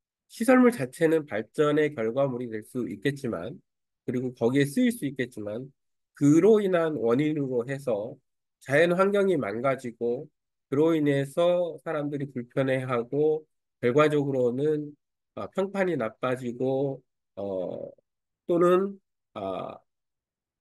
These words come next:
좋은 자연 환경이 훼손되어서, 어, 향후 십 년, 이십 년 후에 그 환경에서는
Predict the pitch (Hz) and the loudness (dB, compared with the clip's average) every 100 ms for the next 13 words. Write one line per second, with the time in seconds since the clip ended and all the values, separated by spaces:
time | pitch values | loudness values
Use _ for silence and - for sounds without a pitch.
0 | _ _ - 139 151 143 127 139 135 127 | _ _ 0 2 2 2 2 4 2 2
1 | 120 120 117 196 208 208 156 127 113 - | -2 -2 -6 -6 -2 -2 0 2 2 2
2 | 143 165 180 _ _ _ _ 110 101 98 | 0 0 -6 _ _ _ _ -10 -8 -8
3 | 87 - 185 175 143 127 - 175 165 143 | -8 0 2 2 -2 -4 -8 -4 -4 -4
4 | 139 139 127 120 165 151 113 123 156 _ | -4 -4 -4 -4 0 2 2 0 -4 _
5 | _ _ _ _ _ _ _ _ 139 147 | _ _ _ _ _ _ _ _ -2 0
6 | 151 147 143 139 170 175 165 147 127 123 | 0 0 0 0 0 2 2 2 0 -2
7 | 139 127 131 180 202 | -2 0 0 0 -2